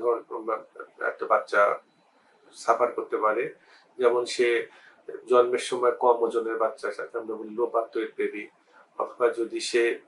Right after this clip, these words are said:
আগেই জন্মগ্রহণ করে সময়ের আগে, তাকে বলি প্রিম্যাচিওর বেবি, অথবা সে যদি আগে নরমাল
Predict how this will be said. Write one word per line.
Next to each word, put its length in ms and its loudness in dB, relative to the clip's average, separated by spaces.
আগেই 400 6
জন্মগ্রহণ 540 2
করে 180 4
সময়ের 500 -6
আগে, 240 -6
তাকে 240 -2
বলি 220 -4
প্রিম্যাচিওর 560 -8
বেবি, 240 -6
অথবা 300 4
সে 220 4
যদি 300 -2
আগে 160 6
নরমাল 320 4